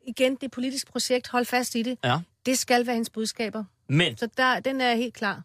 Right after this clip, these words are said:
Speaker 2: så, så stiller jeg lige et andet spørgsmål. Det er i drilleafdelingen igen.
Speaker 1: Det kommer ikke bag på mig,
Speaker 2: <laughs> Nej,
Speaker 1: Huxi.
Speaker 2: men, men er der så ikke nogen,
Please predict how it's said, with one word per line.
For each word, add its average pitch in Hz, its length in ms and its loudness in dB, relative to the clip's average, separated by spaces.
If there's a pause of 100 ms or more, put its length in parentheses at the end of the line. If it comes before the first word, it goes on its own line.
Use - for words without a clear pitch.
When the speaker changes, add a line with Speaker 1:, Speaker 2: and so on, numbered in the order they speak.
(320)
Speaker 2:
så, 170 220 0 (120)
så 175 100 0
stiller 170 260 4
jeg 156 80 4
lige 165 120 2
et - 120 -4
andet 151 200 -2
spørgsmål. 123 460 -4 (380)
Det 147 120 4
er 127 80 6
i 113 140 2
drilleafdelingen 127 760 2
igen. 123 300 -2 (760)
Speaker 1:
Det - 80 -18
kommer 196 180 2
ikke 208 120 0
bag 208 180 0
på 214 80 -2
mig, 233 140 4
Speaker 2:
<laughs> 226 80 4
Nej, 196 80 4
Speaker 1:
Huxi. 226 440 2 (360)
Speaker 2:
men, 202 260 4
men 190 220 2
er 156 100 2
der 131 100 -2
så 202 180 2
ikke 208 260 2
nogen, 208 520 4